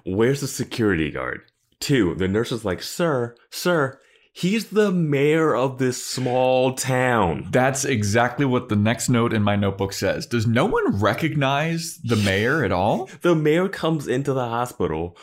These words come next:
Speaker 1: with a comatose girl.
Speaker 2: Mm-hmm.
Speaker 1: And you're like, "Why is the mayor bringing her in?"
Speaker 2: Yeah,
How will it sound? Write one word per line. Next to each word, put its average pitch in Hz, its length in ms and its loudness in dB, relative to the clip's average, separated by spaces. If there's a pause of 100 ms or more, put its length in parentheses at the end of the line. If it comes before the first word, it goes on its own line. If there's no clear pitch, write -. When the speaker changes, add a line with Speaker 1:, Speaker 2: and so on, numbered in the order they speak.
Speaker 1:
with 104 200 0
a 107 80 0
comatose 120 640 -2
girl. 80 540 -2 (520)
Speaker 2:
Mm-hmm. 113 400 0 (720)
Speaker 1:
And 104 120 0
you're 113 120 4
like, 113 180 0
"Why 82 280 -2
is 117 80 -4
the 110 140 0
mayor 78 340 -2
bringing 156 360 0
her 190 140 -4
in?" 226 240 -6 (380)
Speaker 2:
Yeah, 160 460 0